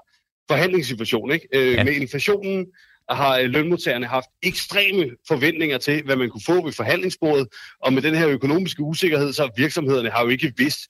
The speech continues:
Speaker 1: hvad de, øh, havde at gøre godt med, øh,
Speaker 2: Mm.
Speaker 1: næste år eller næste år igen. Ingen ved, om vi står i mere inflation, eller om vi skal ind i en økonomisk afmatning, eller hvad, hvad fanden der ligger, øh, der ligger foran, ikke?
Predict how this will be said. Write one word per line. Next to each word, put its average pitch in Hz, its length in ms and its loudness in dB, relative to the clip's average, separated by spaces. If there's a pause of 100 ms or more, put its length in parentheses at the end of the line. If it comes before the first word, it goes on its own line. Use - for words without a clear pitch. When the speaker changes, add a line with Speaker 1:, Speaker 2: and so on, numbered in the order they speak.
(280)
Speaker 1:
hvad 131 280 4
de, 131 140 0
øh, 113 160 4
havde 117 380 2
at 113 80 -8
gøre 110 180 2
godt 113 280 -2
med, 120 200 2 (160)
øh, 107 300 2
Speaker 2:
Mm. 104 120 -4
Speaker 1:
næste 131 300 0
år 104 200 -4
eller 110 140 -2
næste 117 280 -2
år 101 120 -4
igen. 104 340 -4
Ingen 135 220 0
ved, 123 120 2
om 104 120 -8
vi 98 160 -8 (400)
står 117 200 2
i 104 180 0 (100)
mere 147 280 2
inflation, 131 500 -2
eller 98 140 -6
om 95 100 -8
vi 98 100 -8
skal 107 240 -2
ind 120 120 -2
i 120 40 -2
en 110 100 -4
økonomisk 107 480 -6
afmatning, 143 640 2
eller 104 160 2
hvad, 113 180 2 (100)
hvad 113 140 0 (140)
fanden 120 220 -2
der 123 60 0
ligger, 104 300 -4
øh, 95 200 -4 (120)
der 110 60 -10
ligger 104 220 -6
foran, 101 320 -4
ikke? 147 160 -12